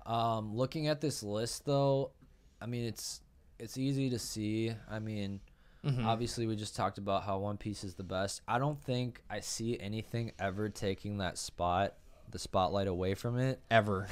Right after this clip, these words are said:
Speaker 2: <laughs>
Speaker 1: Um, and we ranked the top. We ranked the big three. Uh, we've ranked
Speaker 2: We've
Speaker 1: a,
Speaker 2: talked about the big three.
Speaker 1: a lot of these things, and, um, I,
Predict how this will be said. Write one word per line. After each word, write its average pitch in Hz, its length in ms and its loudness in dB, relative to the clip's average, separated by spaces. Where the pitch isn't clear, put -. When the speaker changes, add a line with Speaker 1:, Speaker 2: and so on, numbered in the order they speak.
Speaker 2:
<laughs> 208 180 10
Speaker 1:
Um, 113 400 2
and 113 140 -2
we 127 100 4
ranked 117 380 0
the 107 60 -2
top. 85 440 0
We 117 160 0
ranked 123 300 2
the 113 80 0
big 101 240 2
three. 90 460 -2
Uh, 92 480 0
we've 98 240 -4
ranked 101 560 -2
Speaker 2:
We've 107 140 -4
Speaker 1:
a, - 40 -4
Speaker 2:
talked 135 320 4
about 101 220 2
the 101 80 -4
big 101 200 0
three. 104 420 2
Speaker 1:
a 107 80 -6
lot 107 320 4
of 107 140 -2
these 117 260 0
things, 113 640 -2
and, 107 720 -2
um, 101 800 0
I, 123 640 4